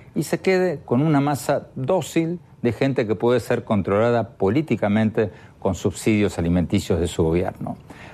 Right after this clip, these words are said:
¿Podría ser que el gobierno venezolano está usando esta crisis económica en beneficio propio para depurar la población del país? ¿Podría ser que estemos viendo una versión express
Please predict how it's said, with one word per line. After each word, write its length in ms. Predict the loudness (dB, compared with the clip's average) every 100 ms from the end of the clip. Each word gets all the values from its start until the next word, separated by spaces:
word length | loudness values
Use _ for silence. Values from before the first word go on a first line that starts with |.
| -4
¿Podría 320 | 0 2 0
ser 240 | 0 -2 -2
que 80 | 0
el 80 |
gobierno 320 | 2 2 2 2
venezolano 520 | 0 0 0 2 0
está 200 | 0 -2
usando 420 | 0 0 2 2
esta 220 | 0 -4
crisis 480 | -2 0 0 0 -2
económica 500 | -2 0 2 2 2
en 80 | 0
beneficio 500 | 0 0 0 0 0
propio 520 | 2 0 0 -2 -4 -12 -20 -16 -4
para 260 | 0 2
depurar 680 | 0 2 2 2 2 -2 -6 -4
la 160 | -2
población 480 | 0 -2 -2 0 2
del 120 | 2
país? 520 | 0 0 0 -2 -8 -20 -20 -20 -20 -20 -2
¿Podría 260 | 0 2 0
ser 200 | 0 -2
que 60 |
estemos 280 | 0 0 2
viendo 340 | 2 2 0 -4 -18 -6
una 400 | 0 2 2 -2 -10 -12
versión 520 | -2 -2 0 0 -2 -2
express 840 | -4 -6 -6 0 0 0 -6 -12